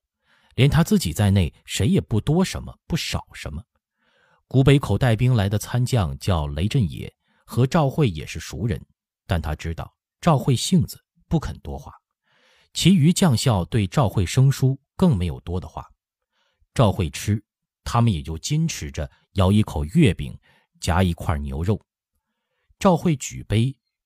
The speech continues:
便也就饮了，气氛显得煞是呆板拘谨。直到海兰察营里歌声传过来，人们才活跃一点儿，几个将便装咳嗽，别转脸偷笑；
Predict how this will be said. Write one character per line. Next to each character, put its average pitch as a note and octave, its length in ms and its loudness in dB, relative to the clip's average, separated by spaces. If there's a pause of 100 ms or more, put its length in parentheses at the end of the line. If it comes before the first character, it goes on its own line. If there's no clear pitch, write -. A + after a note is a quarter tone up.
(120)
便 D#3+ 240 4
也 D#2 140 -4
就 D#3 160 0
饮 D#2+ 180 -6 (100)
了， D2+ 220 -14 (600)
气 - 240 -2
氛 A#2+ 180 -2
显 D2+ 280 -6
得 C#2 160 -8
煞 F2 260 -4
是 - 160 -10
呆 A2 260 0
板 D#2 300 -6
拘 C3 240 -4
谨。 - 160 -12 (800)
直 C3 120 0
到 D#3+ 140 2
海 G2 160 -2
兰 F#2+ 220 0
察 - 180 -4
营 B2 240 0
里 D#2+ 240 -4
歌 C#3+ 160 2
声 C#3+ 180 0
传 F#2+ 300 -4
过 G#2+ 160 0
来， D2 320 -8
人 G2 180 0
们 A2 80 2
才 G#2 200 -2
活 G2+ 280 -6
跃 B2+ 140 2
一 D2 140 -4
点 C#2 120 -10
儿， - 120 -18 (640)
几 G#2+ 160 0
个 C3 100 2
将 C3 320 0
便 G#2+ 240 0 (180)
装 D3+ 240 4
咳 - 280 -8
嗽， - 180 -8 (540)
别 D3 140 4
转 E3 180 2
脸 F#2+ 200 0
偷 - 180 -8
笑； D#3 260 -10